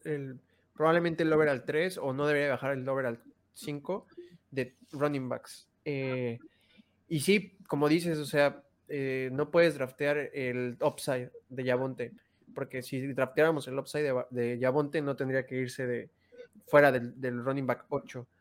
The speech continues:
que realmente es su techo. Entonces, este, bajo eso,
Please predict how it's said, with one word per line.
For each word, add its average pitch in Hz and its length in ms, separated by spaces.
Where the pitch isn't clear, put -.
que 135 80
realmente 135 460
es - 280
su - 200
techo. 131 400
Entonces, 131 600
este, 120 500
bajo 135 300
eso, 156 540